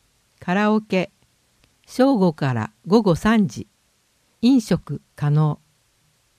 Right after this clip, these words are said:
看護師による健康相談、仮称、トモパ俵本、無料。大広間、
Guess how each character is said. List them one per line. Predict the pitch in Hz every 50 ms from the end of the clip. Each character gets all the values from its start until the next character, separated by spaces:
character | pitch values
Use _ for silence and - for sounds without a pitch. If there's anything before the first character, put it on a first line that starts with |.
| _
看 | - - 220 254 269
護 | 254 294 285
師 | - - 226 208
に | 185 160
よ | 156 147 139
る | 131 127 127 - _ _
健 | - 185 226 254 247
康 | - 247 247 240
相 | - 233 233 226 196
談、 | - 127 110 - - _ _ _ _ _ _ _ _ _ _ _ _ _ _ _ _ _ _ _ _ _ _ _ _ _ _ _ _ _ _ _ _ _ _ _ -
仮 | - 214 214
称、 | - - 240 262 247 208 196 _ _ _ _ _
ト | - 240
モ | 269 269 226
パ | 214 170 147 -
俵 | - 160 180 202 226 233 226
本、 | 208 170 - - - 120 107 - _ _ _ _ _ _ _ _ _ _
無 | - 127 139
料。 | 139 170 165 165 156 151 - _ _ _ _ _ _ _ _ _ _ _ _ _ _ _ _ _ -
大 | 202 214 247 269
広 | - - 240 220 226 180 160
間、 | 143 113 98